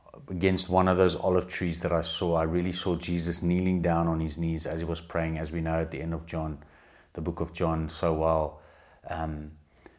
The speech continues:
and in a very basic form, guys, I heard, um, Jesus speak to the Father, and he said, "Dad, is there no other way that we can do this?" Um, and then obviously, as I was in this vision,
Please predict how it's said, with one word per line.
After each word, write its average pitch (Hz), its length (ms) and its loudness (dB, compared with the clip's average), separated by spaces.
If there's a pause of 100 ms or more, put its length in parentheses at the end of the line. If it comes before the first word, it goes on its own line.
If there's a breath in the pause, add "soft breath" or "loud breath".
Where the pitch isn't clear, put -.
(140 loud breath)
and 90 240 -4
in 98 160 -2
a 92 60 0
very 98 340 2
basic 87 500 0
form, 90 300 0
guys, 78 280 2
I 78 140 0
heard, 85 420 2 (440)
um, 76 440 -8 (300)
Jesus 85 400 -4
speak - 300 -4
to 92 80 -4
the 82 80 -2
Father, 80 480 0
and 78 120 -4
he 82 60 -4
said, 82 340 -4
"Dad, 87 480 2
is 87 200 -6
there 90 100 0
no 87 220 2
other 92 260 -2
way 85 200 0
that 80 180 -8
we 90 80 -6
can 87 160 -6
do 90 180 -8
this?" - 320 -14 (1160 soft breath)
Um, 76 480 -10 (500)
and 90 140 -4
then 95 120 -2
obviously, 104 460 2
as 98 180 4
I 101 60 8
was 90 440 4
in 104 180 2
this 90 180 4
vision, 85 640 0